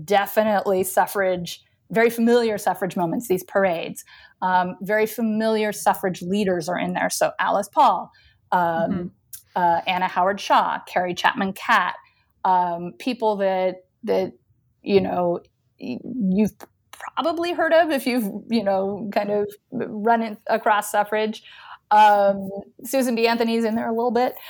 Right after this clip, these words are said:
Speaker 1: Uh,
Speaker 2: Mm-hmm.
Speaker 1: but, um, so that it's, it,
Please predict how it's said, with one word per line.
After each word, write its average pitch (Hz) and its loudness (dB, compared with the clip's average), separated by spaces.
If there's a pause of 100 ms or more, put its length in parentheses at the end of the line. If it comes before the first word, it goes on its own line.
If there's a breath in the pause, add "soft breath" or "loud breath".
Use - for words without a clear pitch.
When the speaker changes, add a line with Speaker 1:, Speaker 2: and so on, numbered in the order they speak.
(240 loud breath)
Speaker 1:
Uh, 202 6 (440)
Speaker 2:
Mm-hmm. 202 -8 (200)
Speaker 1:
but, 254 6 (300)
um, 202 0 (460)
so 247 2
that 240 2
it's, - -4
it, 233 4